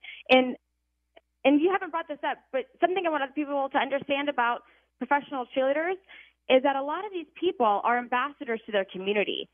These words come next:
And what they're doing outside of the sidelines and hanging out with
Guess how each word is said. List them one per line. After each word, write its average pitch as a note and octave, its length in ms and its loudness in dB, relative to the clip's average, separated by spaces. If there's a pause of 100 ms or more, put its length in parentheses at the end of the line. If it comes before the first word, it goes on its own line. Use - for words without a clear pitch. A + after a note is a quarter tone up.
And A3 160 2
what E4+ 260 2
they're D#4+ 200 -4
doing A3+ 440 0
outside G3+ 640 0
of F#3 240 -4 (160)
the G3 160 -4
sidelines G#3 640 0
and F#3 180 -8
hanging G3 300 -2
out F3+ 160 2
with G3 100 -8